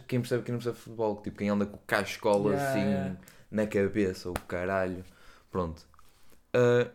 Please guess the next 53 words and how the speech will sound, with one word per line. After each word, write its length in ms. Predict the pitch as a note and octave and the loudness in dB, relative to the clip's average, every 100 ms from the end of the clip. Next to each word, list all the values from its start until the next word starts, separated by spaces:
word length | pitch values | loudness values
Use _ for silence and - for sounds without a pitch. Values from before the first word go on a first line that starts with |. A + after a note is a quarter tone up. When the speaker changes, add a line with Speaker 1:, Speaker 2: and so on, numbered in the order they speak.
| - _ | -20 _
Speaker 1:
mas 180 | - D3+ | -6 -2
o 60 | F3+ | 0
gajo 120 | F#3+ | -2
estava 180 | F#3 F3 | -2 -2
a 20 | |
dizer, 280 | D#3 D3 C#3 | -2 0 0
mano, 120 | G2+ | 2
deixa-me 340 | A2 A#2+ B2+ G#2 | 2 2 0 -2
triste, 400 | G#2 F2+ - - | -4 -4 -6 -6
que 80 | G#2 | -4
ele 120 | E2+ | -4
disse, 180 | - - _ _ - - _ - - | -8 -16 _ _ -20 -20 _ -20 -6
"Pá, 320 | C#3 A2 - - _ - - - - - - - - - | -2 -2 -6 -16 _ -20 -20 -20 -20 -20 -20 -20 -20 -16
se 100 | - | -14
fosse... 440 | - D3+ - - - | -6 -6 -6 -12 -4
Uma, 200 | D#3 F#3 D3 D#2 E2 | 4 8 8 6 2
ela 200 | - G#2 | 6 6
até 100 | A2 | 6
tem 120 | G#2+ | 2
razão 220 | G2+ G#2 F2+ | -2 -2 -4
nisso, 200 | E2+ B2 | -6 -10
se 60 | |
vocês 100 | - | -10
não 60 | D3+ | -4
entendem 340 | B2 G#2+ G#2 F#2+ | -2 -2 -2 -4
futebol, 500 | - G2 G#2 G#2 - - - _ _ - | -6 -2 -2 -2 -12 -20 -20 _ _ -4
não, 180 | G#2 A2 | 0 2
não 260 | G#2+ G#2+ | 2 0
comecem 460 | A2+ A#2 A#2 - G#2+ | 0 -2 -2 -2 -2
a 20 | |
dizer, 320 | G2+ G2+ G#2+ - | 0 0 0 0
ah, 180 | A#3+ G#3 | 0 0
porque 200 | - G3 | -2 -6
é 40 | |
que 100 | - | -4
ele 80 | F#3+ | -2
não 140 | F3 | -2
passa 320 | F3 F#3 - F3 | 0 0 0 -2
para 260 | - D#3+ | -2 0
ali, 260 | D#3 G3 A3+ | 2 2 0
Speaker 2:
Yeah, 340 | D3+ C#3+ C#3+ C#3 | 2 2 2 0
Speaker 1:
tá, 60 | |
tá, 140 | C3+ E3+ | 0 0
Speaker 2:
isso 140 | - | 2
Speaker 1:
tá." 80 | G3+ | 4
Speaker 2:
dá-me 140 | E3+ | 4
Speaker 1:
Isso 140 | E3 G#2+ | 4 4
é 80 | |
ver-, 80 | A2+ | 4
Speaker 2:
trigger. 200 | D#3+ C3 | 2 0
Speaker 1:
isso 160 | G#2+ G#2 | 0 4
é 60 | A#2+ | 6
verdade. 460 | E3+ B2+ G2 F2+ | 8 10 8 6